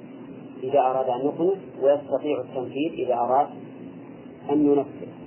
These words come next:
وبعض الناس عنده عي بحيث يبدأ ما يقدر يعبر ولا عن المعنى الصحيح، حتى إذا أنه إذا عبر عن المعاني التي يريدها ربما لا تقبل منه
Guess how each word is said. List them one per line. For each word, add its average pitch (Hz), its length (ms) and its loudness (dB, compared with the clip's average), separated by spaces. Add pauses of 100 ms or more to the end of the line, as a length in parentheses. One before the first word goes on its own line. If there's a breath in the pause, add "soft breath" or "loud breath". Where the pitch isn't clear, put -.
(800)
وبعض 175 300 8
الناس 175 320 6
عنده 160 380 4
عي 160 180 0 (1200)
بحيث 160 320 6
يبدأ 175 300 4 (160)
ما 196 140 2
يقدر 185 160 2
يعبر 175 380 0
ولا 185 160 8
عن 160 120 4
المعنى 135 220 0
الصحيح، - 360 -12 (1160)
حتى 170 280 0
إذا 151 260 4
أنه 147 220 0
إذا 139 180 2
عبر 131 380 2
عن 139 200 -2
المعاني 139 600 2 (880)
التي 143 260 0
يريدها 156 540 2
ربما 165 360 2
لا 190 140 2
تقبل 135 380 2
منه 156 200 2